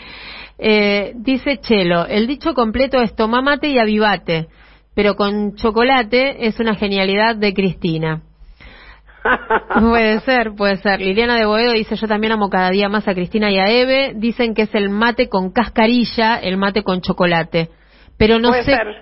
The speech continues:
Speaker 1: no
Speaker 2: Me
Speaker 1: sé
Speaker 2: encanta
Speaker 1: qué
Speaker 2: la
Speaker 1: es".
Speaker 2: cascarilla.
Speaker 1: Eh, bueno, acá Liliana no sabe qué es la cascarilla.
Speaker 2: La cascarilla es la cáscara del chocolate.
Speaker 1: Bien. Que se preparaba para, como la, la merienda para
Speaker 2: Se,
Speaker 1: los
Speaker 2: se
Speaker 1: pibes, ¿no?
Speaker 2: prepara como mate cocido.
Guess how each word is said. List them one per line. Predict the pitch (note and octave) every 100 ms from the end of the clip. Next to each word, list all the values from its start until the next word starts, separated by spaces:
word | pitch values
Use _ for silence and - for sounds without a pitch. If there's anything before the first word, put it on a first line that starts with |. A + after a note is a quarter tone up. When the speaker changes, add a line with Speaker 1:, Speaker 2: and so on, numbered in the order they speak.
| -
Speaker 1:
no | B3
Speaker 2:
Me | E3+
Speaker 1:
sé | C#4+
Speaker 2:
encanta | C4 C4
Speaker 1:
qué |
Speaker 2:
la | B3+
Speaker 1:
es". | G#3+
Speaker 2:
cascarilla. | E3+ D#3+ D#3 D#3+ D#3 - _ _
Speaker 1:
Eh, | - A#3+ A#3+
bueno, | A3+ G3+
acá | G3 A#3+ C4
Liliana | B3+ A#3 C4
no | A#3+ G#3
sabe | A3+ G#3
qué | G#3+
es |
la | G3+
cascarilla. | F3 E3+ F#3+ E3+ - E3 E3 _
Speaker 2:
La | F3
cascarilla | F3 - F3 A3
es | A3
la | -
cáscara | - - E3+
del | D#3
chocolate. | - D#3 C#3+ D3+ D3 - _ _
Speaker 1:
Bien. | F3+ E3+ D#3+ D#3+ - - - _ _
Que | G3
se | F#3 A3
preparaba | A3+ G#3+ B3+ B3 C#4 C#4+ -
para, | G#3 F#3+ F3+ F3+ F3 E3+
como | F3+ F3+ F3
la, | F3 E3+ E3+
la | F3+ F3 F3
merienda | F3+ B3 B3+ G3 F3+
para | E3+
Speaker 2:
Se, | E3+
Speaker 1:
los | E3
Speaker 2:
se | C4+
Speaker 1:
pibes, | A#3+ F#3+
¿no? | F#3
Speaker 2:
prepara | C#4+ C4+
como | G3+ F3+
mate | F#3+ F#3 F#3+
cocido. | G#3 F#3+ E3 D3